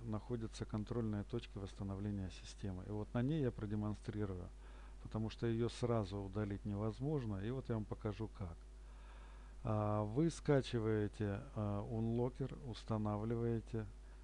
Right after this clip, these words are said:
и программа прописывается в контекстном меню правой, э, клавиши мыши.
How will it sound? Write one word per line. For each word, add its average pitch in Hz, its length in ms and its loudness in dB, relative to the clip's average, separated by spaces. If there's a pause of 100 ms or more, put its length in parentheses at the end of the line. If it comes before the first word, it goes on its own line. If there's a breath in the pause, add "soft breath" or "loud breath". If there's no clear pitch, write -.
(160 loud breath)
и 147 420 2
программа 127 460 4
прописывается 113 1040 0
в - 20 -12
контекстном 110 600 2
меню 113 260 2
правой, 113 440 2
э, 117 280 -4
клавиши 107 480 0
мыши. 101 360 -2